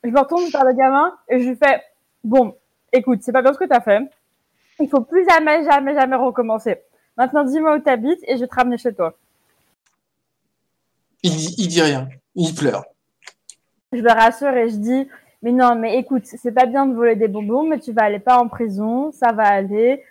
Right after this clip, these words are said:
Speaker 1: Vas-y, rassure-toi, respire. Comment tu t'appelles ? Moi, je m'appelle Mike. Est-ce que t'as déjà rencontré un policier avant ? Tu veux que je te montre ta plaque ? T'as vu comme elle est jolie ? Bon, je fais du blabla, quoi.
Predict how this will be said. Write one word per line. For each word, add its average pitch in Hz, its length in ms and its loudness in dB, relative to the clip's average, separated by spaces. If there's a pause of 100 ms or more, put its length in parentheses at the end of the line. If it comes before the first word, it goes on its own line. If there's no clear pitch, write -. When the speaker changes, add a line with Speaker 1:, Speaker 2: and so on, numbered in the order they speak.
(160)
Speaker 1:
Vas-y, 196 400 -2 (200)
rassure-toi, 240 960 0
respire. 247 800 -4
Comment 277 240 0
tu 262 140 -8
t'appelles ? 185 360 0
Moi, 247 240 0
je 233 100 -6
m'appelle 202 380 -4
Mike. 202 440 0 (720)
Est-ce 247 120 -2
que 311 60 0
t'as 269 140 2
déjà 277 160 2
rencontré 294 380 -2
un 294 100 2
policier 294 420 -2
avant ? 285 300 0
Tu 294 140 -12
veux 269 80 -4
que - 40 -8
je - 60 -18
te 277 60 -6
montre 254 200 -6
ta 269 140 0
plaque ? 277 260 -2
T'as 269 80 0
vu 247 120 -4
comme 254 180 -2
elle 247 100 -4
est 240 60 0
jolie ? 247 260 -2
Bon, 202 180 -6
je 196 60 -16
fais 226 80 -8
du 208 100 -6
blabla, 190 300 0
quoi. - 160 -12